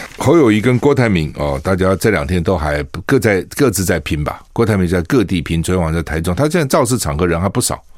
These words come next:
那侯友宜就在议会哦，那朱立伦说呢，下礼拜要推最强候选人，大家研判哦，大概是五月十七了哦，因为十七国民党也是中常会吧，礼拜三，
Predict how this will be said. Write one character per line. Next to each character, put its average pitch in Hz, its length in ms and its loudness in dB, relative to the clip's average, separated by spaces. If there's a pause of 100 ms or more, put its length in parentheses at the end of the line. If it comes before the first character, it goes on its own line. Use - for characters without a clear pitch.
(120)
那 101 120 -2
侯 120 160 4
友 117 60 6
宜 101 40 2
就 87 100 0
在 101 60 2
议 127 160 2
会 95 240 0 (240)
哦， 71 260 -6 (160)
那 95 140 -2
朱 107 160 0
立 98 140 2
伦 82 180 2
说 90 160 2
呢， 85 320 2 (120)
下 151 180 0
礼 101 100 0
拜 95 120 2
要 90 120 2
推 98 240 2
最 107 180 0
强 85 160 0
候 87 120 0
选 78 100 -2
人， 69 100 -4
大 98 140 0
家 98 80 0
研 85 260 0
判 104 220 0 (320)
哦， - 240 -6
大 85 80 -4
概 87 100 0
是 87 160 0 (200)
五 78 180 -2
月 98 160 2
十 78 220 -4
七 82 240 -2
了 65 180 -4 (140)
哦， - 280 -8 (520)
因 101 80 -2
为 95 60 0
十 - 140 -4
七 101 540 -2
国 92 140 -2
民 101 100 0
党 82 120 0
也 69 60 -4
是 85 220 -2 (200)
中 101 140 0
常 80 200 -2
会 95 120 0
吧， 55 120 -6
礼 55 80 -8
拜 71 120 -4
三， 71 240 -6